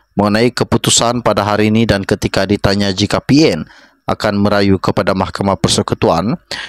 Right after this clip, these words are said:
peguam itu juga berkata mereka akan membincangkan isu berkenaan.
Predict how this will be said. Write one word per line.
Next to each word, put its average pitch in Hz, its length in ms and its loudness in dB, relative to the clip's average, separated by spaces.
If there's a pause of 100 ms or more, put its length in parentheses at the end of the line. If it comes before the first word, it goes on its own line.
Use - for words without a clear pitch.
(140)
peguam 107 400 2
itu 107 160 0
juga 107 160 4
berkata 107 480 -2
mereka 110 400 2
akan 104 320 0
membincangkan 110 800 0
isu 113 320 2
berkenaan. 123 640 -2